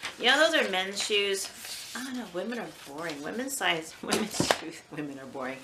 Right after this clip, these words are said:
Women's shoes are boring. But women can wear men's shoes because if,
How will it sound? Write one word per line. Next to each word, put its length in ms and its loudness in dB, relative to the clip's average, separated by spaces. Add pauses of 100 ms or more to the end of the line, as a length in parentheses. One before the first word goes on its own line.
(300)
Women's 440 -6
shoes 260 -10
are 80 -14 (300)
boring. 340 -14 (600)
But 320 4 (200)
women 300 -2
can 280 -4
wear 180 -2
men's 280 -6
shoes 440 -6
because 460 -4
if, 140 -6